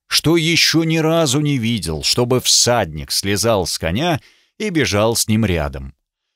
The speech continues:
Похоже, здесь кони выносливые. С утра до вечера несут рыцаря в тяжёлых доспехах и всё ещё не падают.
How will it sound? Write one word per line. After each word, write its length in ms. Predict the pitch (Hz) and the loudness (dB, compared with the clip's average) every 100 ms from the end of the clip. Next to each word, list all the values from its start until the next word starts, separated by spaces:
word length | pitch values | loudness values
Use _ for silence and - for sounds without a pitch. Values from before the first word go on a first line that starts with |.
| _ | _
Похоже, 420 | 147 151 226 165 | -4 0 2 2
здесь 440 | 110 113 165 - - _ | 0 0 2 0 -2 _
кони 280 | - 147 127 | 0 2 2
выносливые. 840 | 92 85 98 139 110 78 71 71 _ _ _ | 2 0 2 0 0 -4 -6 -12 _ _ _
С 120 | - 147 | 2 2
утра 360 | 156 160 165 | 2 2 2
до 160 | 139 135 | 2 2
вечера 460 | 139 151 - 123 | 2 2 0 0
несут 480 | 120 110 - 123 113 | 0 0 -2 -4 -6
рыцаря 480 | 85 117 - 110 113 | -6 -4 -2 0 -2
в 40 | |
тяжёлых 520 | - 82 73 82 78 69 | -2 -6 -4 -4 -6 -8
доспехах 720 | 76 - 165 185 165 - - _ _ _ _ _ - | -6 -4 -2 -2 -2 -4 -10 _ _ _ _ _ -6
и 120 | 202 | -2
всё 220 | - 151 | 2 2
ещё 260 | 165 - 156 | 2 2 2
не 140 | 170 | 0
падают. 540 | 156 87 71 69 - | -2 -4 -4 -10 -12